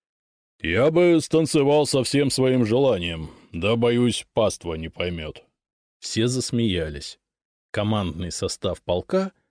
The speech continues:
оба сотника, подпоручик, прапорщик и подпрапорщик-артиллерист. Всё усиление пока стояло у Романовки. Вся эта гоп-компания припёрлась без приглашения, как будто это само собой разумеется.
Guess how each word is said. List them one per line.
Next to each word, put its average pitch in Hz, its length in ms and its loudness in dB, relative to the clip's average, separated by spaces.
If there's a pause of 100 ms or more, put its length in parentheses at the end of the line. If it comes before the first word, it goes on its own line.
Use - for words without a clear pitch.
(140)
оба 160 220 0
сотника, 165 560 -2
подпоручик, 165 840 -2 (300)
прапорщик 107 680 -2
и 120 80 -6
подпрапорщик-артиллерист. 120 1600 -4 (680)
Всё - 240 2
усиление 190 600 2
пока 113 300 -2
стояло 107 520 0
у 95 100 0
Романовки. 80 720 -4 (560)
Вся - 200 -6
эта 92 280 -2
гоп-компания 104 840 -2
припёрлась 180 680 2
без 143 220 -2
приглашения, 156 800 0
как 92 240 -6
будто 190 340 -2
это 160 320 2
само 107 340 -2
собой 92 340 -2
разумеется. 95 760 -6